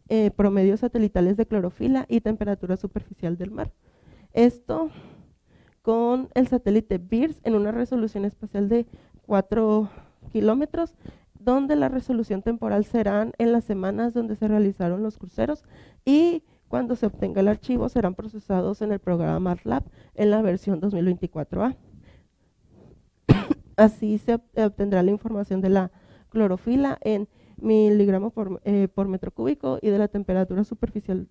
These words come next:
de mar en, en grados Celsius. Bueno, para el cálculo de flujos de carbono se utilizará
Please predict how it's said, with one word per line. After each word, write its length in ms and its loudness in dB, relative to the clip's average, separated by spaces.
de 140 -2
mar 340 -4
en, 300 0
en 500 -2
grados 420 -6
Celsius. 320 -8
Bueno, 320 -8
para 180 0
el 120 0
cálculo 380 2
de 100 4
flujos 320 0
de 100 -2
carbono 480 -6
se 480 0
utilizará 1080 0